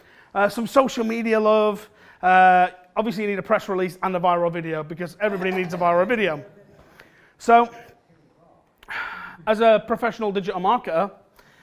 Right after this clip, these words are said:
I go to the one place where everybody goes for this sort of stuff,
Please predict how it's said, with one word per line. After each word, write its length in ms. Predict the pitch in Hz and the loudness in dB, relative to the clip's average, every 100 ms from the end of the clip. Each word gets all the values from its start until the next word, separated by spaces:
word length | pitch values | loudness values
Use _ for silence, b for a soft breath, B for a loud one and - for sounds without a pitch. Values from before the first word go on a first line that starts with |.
| b b b b b b b b | b b b b b b b b
I 140 | 208 | -2
go 160 | 202 214 | 2 0
to 120 | - | -2
the 60 | 185 | -4
one 240 | 190 233 | -2 -2
place 360 | 208 208 196 - | 0 0 0 -4
where 160 | 196 196 | -4 -2
everybody 360 | 196 185 185 | -2 -4 -6
goes 320 | 180 190 180 | -6 -6 -6
for 80 | - | -10
this 140 | 170 160 | -12 -8
sort 200 | 180 156 | -8 -8
of 60 | |
stuff, 400 | - 156 120 - | -10 -12 -12 -20